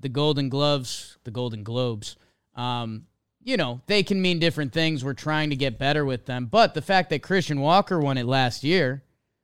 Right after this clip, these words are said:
um, while having an eight oh four O P S,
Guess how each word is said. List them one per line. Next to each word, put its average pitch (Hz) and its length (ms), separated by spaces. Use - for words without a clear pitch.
um, 123 320
while 160 380
having 143 640
an 127 120
eight 156 180
oh 147 140
four 143 300
O 139 100
P 135 240
S, 127 320